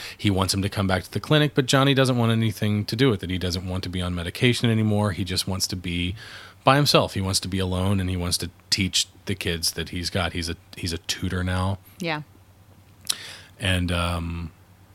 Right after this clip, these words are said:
Speaker 1: we'll see that. See, he says it here, "No, no more pills."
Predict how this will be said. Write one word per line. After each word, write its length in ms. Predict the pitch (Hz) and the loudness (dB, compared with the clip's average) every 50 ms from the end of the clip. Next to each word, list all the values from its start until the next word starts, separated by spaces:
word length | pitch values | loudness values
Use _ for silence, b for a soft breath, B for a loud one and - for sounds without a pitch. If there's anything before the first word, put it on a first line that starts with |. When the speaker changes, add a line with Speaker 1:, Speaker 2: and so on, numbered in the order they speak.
| - - | -12 -6
Speaker 1:
we'll 140 | 101 95 | -4 -2
see 140 | 95 - 98 | -2 0 -2
that. 160 | 87 87 87 | -2 0 0
See, 120 | - - 123 | 2 4 6
he 120 | 110 127 | 6 6
says 180 | - 127 110 98 | 6 6 4 4
it 60 | 90 | 2
here, 100 | 85 98 | 2 2
"No, 240 | 92 95 98 95 95 | 4 4 4 4 4
no 160 | 92 95 95 | 4 4 4
more 180 | 95 98 98 98 | 4 4 2 2
pills." 560 | - - 95 85 82 80 82 82 - - | 2 2 2 2 2 0 0 2 0 0